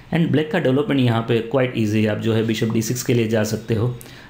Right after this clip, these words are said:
then knight E seven to knight G six के लिए जा सकते हो, कई case में knight to H six के लिए जा सकते हो, और आराम से जो है अपने rooks को game में ला सकते हो।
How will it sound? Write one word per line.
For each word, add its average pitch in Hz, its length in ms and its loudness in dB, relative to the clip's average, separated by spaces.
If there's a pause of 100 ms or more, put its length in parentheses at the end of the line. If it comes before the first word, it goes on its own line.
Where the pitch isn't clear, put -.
then 120 140 4
knight 123 160 0
E 120 100 0
seven 117 240 0
to 110 100 0
knight 107 200 2
G 107 160 0
six 127 160 -2
के 131 60 0
लिए 113 140 2
जा 107 140 2
सकते 110 300 -6
हो, 104 80 0
कई 113 160 0
case 110 240 -2
में 107 80 0
knight 110 280 -2
to 110 140 2
H 98 120 -2
six 135 120 -2
के - 80 -2
लिए 113 120 2
जा 104 160 -4
सकते - 300 -8
हो, 110 200 -4 (360)
और 156 180 0
आराम 165 300 0
से 156 120 -2
जो 117 140 0
है 120 80 2
अपने 117 220 0
rooks 147 180 0
को 143 140 0
game 120 140 2
में 107 120 2
ला 101 120 2
सकते 110 320 -6
हो। 107 160 -6